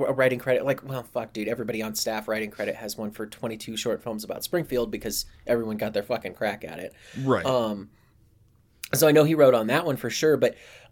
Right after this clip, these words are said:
Speaker 1: uh, one of my personal favorites, because I grew up in a household that, that glorified the fucking History Channel was, uh, he's the writer of Curse of the Flying Hellfish.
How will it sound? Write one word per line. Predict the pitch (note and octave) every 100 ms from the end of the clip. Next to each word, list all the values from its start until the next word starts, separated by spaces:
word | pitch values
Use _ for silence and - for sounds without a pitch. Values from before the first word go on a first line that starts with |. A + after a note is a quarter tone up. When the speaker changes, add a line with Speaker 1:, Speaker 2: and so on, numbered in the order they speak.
| -
Speaker 1:
uh, | - _ _ - - C#3+
one | F#3 G#3+
of | F#3
my | C#3 A2+
personal | - D3 D3+ F#3+ F#3+
favorites, | F#3 F#3+ G3+ G#3 G3+
because | - C#3 C3 - - - _ _ -
I | B2 A#2 G#2+ - _ - -
grew | C#3 C#3
up | B2 B2
in |
a | A2+
household | A#2+ A2 - A#2 A2
that, | G#2+ G#2 - -
that | A2 - A#2 -
glorified | B2 A2+ A#2+ A#2 B2 A#2+
the | A#2
fucking | A#2+ - G#2+
History | A2+ - - B2+
Channel | - C3+ D3 D#3 - - - -
was, | C3+ B2 A#2 - -
uh, | B2+ A2 F#2+
he's | - D#3
the | F3+
writer | D#3+ E3 D#3+
of | -
Curse | - D3
of | C#3+
the |
Flying | C#3 C#3+ A#2+
Hellfish. | C3 D3 - - - -